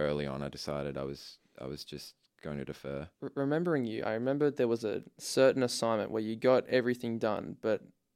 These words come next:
Speaker 2: right when you got there, there was something either with whether the printer wasn't working or just, like,
Speaker 1: Yeah.
Speaker 2: at the last second, you put so much work into this assignment and it was just snapped away from you in such a ridiculous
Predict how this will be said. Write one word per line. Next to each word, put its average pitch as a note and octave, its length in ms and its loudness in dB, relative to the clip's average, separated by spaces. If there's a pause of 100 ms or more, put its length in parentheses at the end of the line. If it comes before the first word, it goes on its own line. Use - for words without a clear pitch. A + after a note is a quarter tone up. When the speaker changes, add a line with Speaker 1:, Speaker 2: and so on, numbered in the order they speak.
(160)
Speaker 2:
right A#2 440 6
when A#2 220 0
you A2 80 -6
got A2+ 400 2
there, G2+ 340 0 (140)
there A2+ 100 0
was A2+ 100 0
something A#2 380 -2
either A2 260 4
with A2+ 280 2
whether G#2+ 320 2
the G#2 100 -4
printer B2+ 380 2
wasn't A#2+ 320 6
working A#2 440 4
or G#2+ 140 2 (540)
just, B2+ 180 2
like, A#2+ 140 4
Speaker 1:
Yeah. - 80 2
Speaker 2:
at - 60 -2
the B2+ 100 4
last D#3 400 6
second, A#2+ 300 4
you G#2+ 40 -4
put - 160 -2
so C3 160 4
much C3 160 4
work A#2+ 240 8
into A2+ 120 0
this A2 180 -2
assignment G#2 440 2
and G#2+ 120 2
it G#2 40 2
was G#2+ 140 2
just A2+ 280 0
snapped A#2 360 4
away G#2+ 300 6
from G#2 180 -4
you G2 240 2
in G#2 160 -2
such - 340 0
a G#2+ 40 0
ridiculous G#2+ 720 0